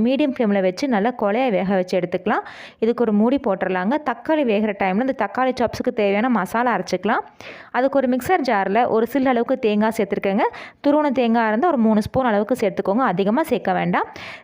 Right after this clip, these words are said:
ரெண்டு துண்டு பட்டை, சின்ன துண்டு பட்டை ரெண்டு, அரை டேபிள் ஸ்பூன் அளவுக்கு சோம்பு, அரை டேபிள் ஸ்பூன் அளவுக்கு மிளகு,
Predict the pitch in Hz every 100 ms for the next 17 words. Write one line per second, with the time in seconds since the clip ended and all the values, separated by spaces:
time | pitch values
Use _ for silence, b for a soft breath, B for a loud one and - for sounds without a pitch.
0 | 226 220 233 247 208 202 202 - - 240
1 | 226 226 202 202 190 220 202 180 190 440
2 | - 214 202 208 214 240 - 240 208 190
3 | 190 196 - 196 196 277 453 - - 208
4 | 202 220 208 254 - 233 196 196 233 202
5 | 180 185 196